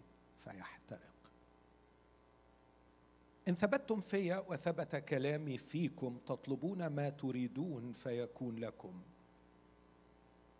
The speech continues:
بهذا يتمجد أبي، أن تأتوا بثمر كثير فتكونون تلاميذي. كما أحبني الآب، كذلك أحببتكم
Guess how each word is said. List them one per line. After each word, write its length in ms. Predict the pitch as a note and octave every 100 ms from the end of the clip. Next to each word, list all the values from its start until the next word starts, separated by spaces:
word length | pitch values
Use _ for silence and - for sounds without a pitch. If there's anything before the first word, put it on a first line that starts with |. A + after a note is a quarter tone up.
| -
بهذا 440 | C3 D3 C#3 C3 B2
يتمجد 540 | B2+ B2+ B2 A#2 A2+
أبي، 340 | B2+ G#2+ G#2+ F#2+ - - - - - - - - - - - -
أن 140 | D#3 D#3+
تأتوا 380 | A3 - F#3+
بثمر 720 | F3 D3 - C#3+ C#3+ B2+ B2 A#2+ -
كثير 600 | C#3 - B2 A2 G2+ F#2+ F#2+ - -
فتكونون 840 | - C3+ C3 - A#2+ A2+ G#2 G#2 G2
تلاميذي. 640 | - G2+ F#2 F#2+ E2+ - - - - - - - - - - - - - - - - - - - - - - - - -
كما 240 | C#3+ C#3+
أحبني 480 | C3+ - C#3 D3 C#3+
الآب، 500 | B2+ D3 D#3 F#3 - - - - - - -
كذلك 500 | G3 F#3 G#3 F#3 -
أحببتكم 880 | C#3+ - C#3+ C#3+ C#3+ A3 G#3+ B2+ G#2